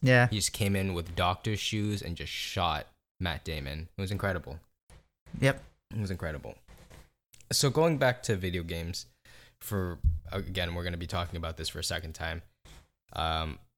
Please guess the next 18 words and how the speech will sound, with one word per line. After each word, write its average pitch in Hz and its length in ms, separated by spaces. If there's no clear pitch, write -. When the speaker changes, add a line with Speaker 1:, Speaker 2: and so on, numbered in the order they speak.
Speaker 2:
my 104 240
most 95 280
memorable 87 800
experience 82 580
with 82 100
video 82 200
games 71 460
was, - 680
um, 76 380
for - 140
the 87 80
P - 160
S - 140
two. - 300
Mind 107 320
you, 87 180
I 87 140
had 85 380